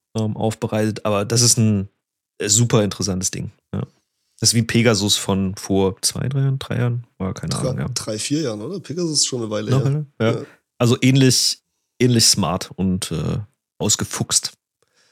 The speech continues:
Speaker 1: Ja.
Speaker 2: Gut, weniger smart ist, äh, wir haben heute aber auch geile Übergänge in diesen Themen drin. Das ist <laughs>
Speaker 1: Naft. Äh.
Speaker 2: Weniger smart ist, ähm, Android und Firefox in Kombination mit der Google-Suche.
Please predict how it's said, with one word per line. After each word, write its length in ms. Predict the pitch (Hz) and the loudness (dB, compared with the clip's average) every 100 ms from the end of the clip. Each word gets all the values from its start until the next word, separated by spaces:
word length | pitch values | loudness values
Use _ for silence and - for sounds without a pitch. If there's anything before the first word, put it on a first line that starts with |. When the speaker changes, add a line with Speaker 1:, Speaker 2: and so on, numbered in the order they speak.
| _ _ _ _ _ _ _ _ _ _ _ _ _ _ _ _ _ _ | _ _ _ _ _ _ _ _ _ _ _ _ _ _ _ _ _ _
Speaker 1:
Ja. 160 | 190 143 | 4 4
Speaker 2:
Gut, 200 | 127 - - | 2 -4 -4
weniger 360 | 117 170 208 185 | 0 0 2 2
smart 440 | - 143 139 160 - 143 | 0 0 0 -2 -4 -2
ist, 500 | 143 143 139 - 127 | 0 0 -2 -4 -2
äh, 440 | 127 127 123 123 123 - _ _ _ - - - | 0 2 2 0 -4 -14 _ _ _ -20 -20 -14
wir 200 | 85 - | -12 -10
haben 160 | 180 | -8
heute 180 | 180 98 | -8 -10
aber 100 | 85 | -12
auch 180 | - - | -16 -12
geile 260 | - - | -10 -10
Übergänge 520 | - - - - - - | -8 -8 -8 -10 -12 -12
in 120 | - | -14
diesen 260 | - - - | -14 -16 -14
Themen 240 | - - | -12 -12
drin. 240 | - - - - | -12 -14 -16 -20
Das 220 | - - - | -12 -8 -2
ist 380 | 147 - - - - - | 0 2 0 -2 -4 -6
<laughs> 260 | - - - | -10 -14 -4
Speaker 1:
Naft. 520 | 175 139 185 - - _ - - - | 0 2 0 -2 -16 _ -6 -4 2
Äh. 180 | 120 - - - | 2 2 -2 0
Speaker 2:
Weniger 440 | 131 165 - 175 | 2 2 2 2
smart 480 | 151 - 131 143 151 | 2 0 0 -2 -2
ist, 440 | - 135 131 - 123 | -2 0 0 -2 -2
ähm, 540 | 120 120 117 117 - - | 0 0 -2 -6 -8 -4
Android 640 | 135 165 160 147 147 147 - | 0 0 0 0 0 -2 0
und 200 | 123 120 | 0 0
Firefox 600 | - 160 175 - 135 - | -2 -2 -2 -4 -4 -4
in 180 | 123 120 | -4 -4
Kombination 800 | 135 135 123 117 - 120 117 120 | -2 0 0 0 0 0 -2 -2
mit 160 | 113 113 | -4 -4
der 160 | 107 | -6
Google-Suche. 1000 | 107 156 196 143 107 104 - 175 196 175 | 0 0 2 2 0 -4 -6 -6 -8 -14